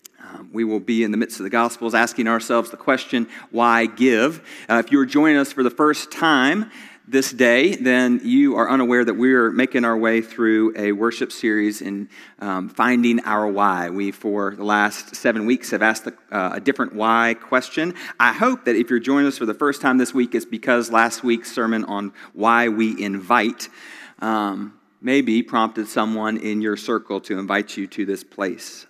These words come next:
Um, had lots of folks talking last week about who they felt like the Spirit might be leading them to invite. And so, uh, my hope is that,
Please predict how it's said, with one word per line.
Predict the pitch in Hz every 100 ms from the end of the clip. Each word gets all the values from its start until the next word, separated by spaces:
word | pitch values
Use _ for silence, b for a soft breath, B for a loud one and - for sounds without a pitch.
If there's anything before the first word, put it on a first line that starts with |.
| 120
Um, | 104 101
had | 110
lots | 110 110
of | 117
folks | - 101 - -
talking | 104 98 - 95 95
last | 101 113 -
week | 104 92
about | - 95 - B B B B B -
who | 151 143 143 135
they | 120 120 120
felt | 117 - 117 113
like | 107
the | 117
Spirit | - 117 107
might | 104 104
be | 107
leading | 107 120 117
them | 104 95
to | - 90
invite. | 92 95 101 -
And | 90
so, | - 104 98 98 B B
uh, | 101
my | 98 101
hope | - 110 101 -
is | - -
that, | 104 95